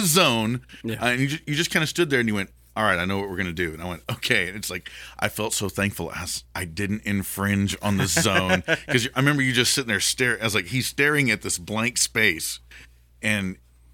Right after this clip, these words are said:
Speaker 1: probably in your head you could see how it was playing out. And I'm
Speaker 2: Yeah.
Speaker 1: like, "Wow, there's, there's something going on in there, and I don't, <laughs> I don't wanna bother him."
Speaker 2: Yeah,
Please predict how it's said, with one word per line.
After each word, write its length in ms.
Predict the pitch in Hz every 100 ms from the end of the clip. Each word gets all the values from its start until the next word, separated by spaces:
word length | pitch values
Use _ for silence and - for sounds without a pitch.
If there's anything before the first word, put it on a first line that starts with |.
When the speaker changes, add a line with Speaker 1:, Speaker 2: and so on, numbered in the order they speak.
| - -
Speaker 1:
probably 320 | 120 107 107
in 100 | 113
your 140 | 104 92
head 200 | 110 101
you 60 |
could 140 | 98 92
see 180 | 113
how 160 | 101 98
it 60 | 82
was 100 | -
playing 360 | - 95 90
out. 240 | 95 90 - 95
And 120 | 90
I'm 120 | 104
Speaker 2:
Yeah. 100 | 104
Speaker 1:
like, 140 | 78 73 -
"Wow, 260 | 82 71
there's, 320 | 85 90 -
there's 200 | - 101
something 320 | - 110 104 90
going 280 | 92 90 85
on 180 | 95
in 120 | 87 85
there, 280 | 85 80 - _ _ _ - - 85
and 80 | 85
I 40 |
don't, 360 | 78 90 92 - -
<laughs> 120 | - - - -
I 80 | - - -
don't 240 | 190 277 -
wanna 280 | 165 - - -
bother 460 | - - - 113 117
him." 360 | 127 - 104 - - - - _
Speaker 2:
Yeah, 340 | 147 135 107